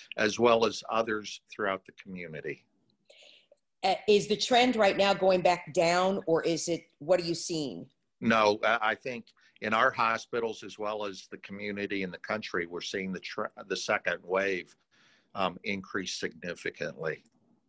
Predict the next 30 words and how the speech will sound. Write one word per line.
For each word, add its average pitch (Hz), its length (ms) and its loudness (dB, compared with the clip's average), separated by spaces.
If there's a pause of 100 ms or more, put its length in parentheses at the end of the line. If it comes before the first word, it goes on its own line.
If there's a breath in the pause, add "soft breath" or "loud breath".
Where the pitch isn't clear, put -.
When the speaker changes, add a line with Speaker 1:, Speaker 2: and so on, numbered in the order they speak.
(220)
Speaker 2:
Mm. 151 480 -10 (1500 soft breath)
So - 220 -2
what 196 160 6
do 214 60 -2
you 202 80 2
think? 185 400 -2
What 180 160 2
do 196 40 -6
you 185 80 -6
predict? 180 500 -2
I 151 40 -4
mean, 160 160 -2
no 180 100 4
one 185 140 2
can 170 140 -4
predict, 156 640 -2
but 151 300 2
what 180 120 -4
do 175 60 -6
you 170 60 -2
think? 160 400 -4 (760 soft breath)
Speaker 1:
Well, 107 160 4
I, 113 160 2 (120)
uh, 123 260 -6 (120)
you 117 160 -6
know, 104 140 0
believe 113 520 -4
if 104 340 -2
people 120 360 -4
take 113 300 -6